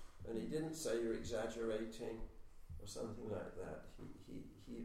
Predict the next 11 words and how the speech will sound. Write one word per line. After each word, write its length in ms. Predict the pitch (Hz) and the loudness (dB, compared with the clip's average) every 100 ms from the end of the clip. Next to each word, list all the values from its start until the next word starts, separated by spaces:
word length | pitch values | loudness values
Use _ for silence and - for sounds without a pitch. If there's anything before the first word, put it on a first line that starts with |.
| 117 | -6
responded 540 | 110 - - 135 123 - - | -6 -2 2 2 2 -2 -4
humbly, 420 | 147 156 - - - - - - - - - - | -4 -2 -4 -6 -8 -12 -12 -12 -12 -12 -12 -2
and 200 | 113 113 110 104 | 0 0 -4 0
that 300 | 135 - - | 2 2 0
is 140 | 123 123 | -2 0
abs-, 320 | - 151 - 98 | 0 0 -2 4
also 360 | 175 185 - | 6 6 4
essential 560 | 110 107 110 104 104 - 98 - | 0 0 0 0 -2 -4 -6 -6
because, 380 | - 117 117 - - - - - - - - | 0 2 2 -2 -8 -10 -12 -16 -12 -10 -4
you 60 | 117 | 2
know, 200 | 110 | 4